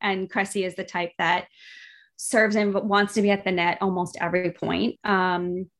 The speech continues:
I watched his semifinal match against Dimitrov, uh, last night, and he was,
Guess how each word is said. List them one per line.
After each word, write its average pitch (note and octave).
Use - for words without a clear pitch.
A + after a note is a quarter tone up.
I G#3
watched G3+
his F#3+
semifinal F#3
match E3+
against F3+
Dimitrov, G3
uh, F#3+
last F#3
night, F3+
and -
he G#3
was, F#3